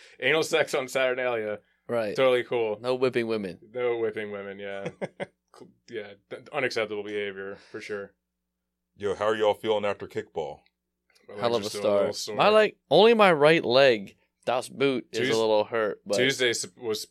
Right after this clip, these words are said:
Speaker 1: you know, supposed to be leg day for me, but I had to do the cowardly skip. Just
Speaker 3: Y'all were that
Speaker 1: couldn't
Speaker 3: banged up?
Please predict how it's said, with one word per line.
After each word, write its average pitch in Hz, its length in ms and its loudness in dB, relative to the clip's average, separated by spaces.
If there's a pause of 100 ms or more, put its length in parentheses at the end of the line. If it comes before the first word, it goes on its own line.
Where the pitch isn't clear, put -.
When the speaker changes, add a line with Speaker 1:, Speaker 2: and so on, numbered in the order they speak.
(180)
Speaker 1:
you 113 120 -10
know, 101 60 -6
supposed 113 380 -4
to - 40 -12
be 110 80 -8
leg 107 240 -4
day 107 160 -4
for 104 160 -8
me, 101 220 -10
but 98 160 -12
I 98 300 -6 (640)
had 110 160 -10
to 104 480 -8 (340)
do 123 140 -10
the 113 80 -6
cowardly 110 500 -2
skip. 113 460 -8 (1000)
Just 101 140 -16
Speaker 3:
Y'all 107 140 0
were 113 100 4
that 110 140 4
Speaker 1:
couldn't 113 80 -4
Speaker 3:
banged 113 280 -4
up? 131 220 -2